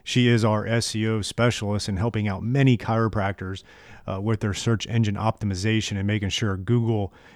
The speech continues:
is finding you and getting you new patients. It's amazing how many new patients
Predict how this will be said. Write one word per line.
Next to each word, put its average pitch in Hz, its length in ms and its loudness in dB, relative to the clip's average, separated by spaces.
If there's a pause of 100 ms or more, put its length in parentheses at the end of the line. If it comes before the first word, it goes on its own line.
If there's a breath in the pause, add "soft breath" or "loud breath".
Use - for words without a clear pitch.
is 104 200 -6
finding 120 440 6
you 92 280 -2 (140)
and 101 440 -4
getting 120 240 -2
you 113 140 2
new 117 180 2
patients. 107 500 -2
It's 95 120 -10
amazing 104 400 -2
how 104 80 -2
many 104 120 0
new 101 120 0
patients 95 500 -4